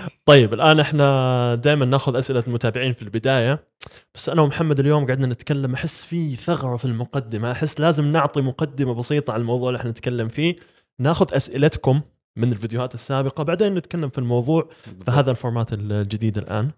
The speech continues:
Speaker 2: بالضبط.
Speaker 1: فموضوع اليوم، آه، حيكون العائق الأساسي، لأنه أغلب، العائق الأساسي لأغلب الناس إنه ما يمشي النادي أو ما يتمرن، هو دائمًا إيش؟
Speaker 2: أنا مشغول.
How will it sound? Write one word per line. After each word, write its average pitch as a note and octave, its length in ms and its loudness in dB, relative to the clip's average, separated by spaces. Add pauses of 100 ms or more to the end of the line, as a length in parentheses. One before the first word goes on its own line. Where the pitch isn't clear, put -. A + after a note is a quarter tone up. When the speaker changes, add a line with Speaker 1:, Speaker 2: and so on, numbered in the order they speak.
(300)
Speaker 2:
بالضبط. F#2+ 480 -12
Speaker 1:
فموضوع B2 520 4
اليوم، C#3+ 360 2 (640)
آه، A2+ 340 2
حيكون D3 680 2
العائق B2 600 -2
الأساسي، C#3+ 840 2 (480)
لأنه C3+ 480 0
أغلب، D#3+ 540 2
العائق C3+ 520 2
الأساسي F3 420 2
لأغلب D#3+ 320 4
الناس D3 420 0 (120)
إنه C3+ 200 2
ما D#3 140 4
يمشي F3+ 260 0
النادي C3 360 2
أو - 80 0
ما C3 160 2
يتمرن، D3 460 2 (320)
هو B2+ 140 6
دائمًا B2+ 480 2
إيش؟ - 240 -4 (220)
Speaker 2:
أنا A2 100 -6
مشغول. A2+ 380 -6